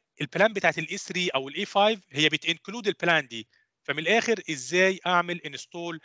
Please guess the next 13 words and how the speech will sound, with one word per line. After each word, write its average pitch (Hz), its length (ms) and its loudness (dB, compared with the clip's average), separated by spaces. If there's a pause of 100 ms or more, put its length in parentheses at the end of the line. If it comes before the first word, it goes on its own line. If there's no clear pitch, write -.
(360)
للاوفيس 156 560 -4
ابلكيشنز 165 720 -4 (280)
طالما 156 260 4
انا 170 80 6
مشتري 170 360 0
اللايسنس 165 500 4
بتاعتها 160 580 2 (480)
انكلودد 160 600 -6
في - 180 -12
مايكروسوفت 160 460 -2
سي 170 160 -4
اكس - 140 -8
فايف 160 360 4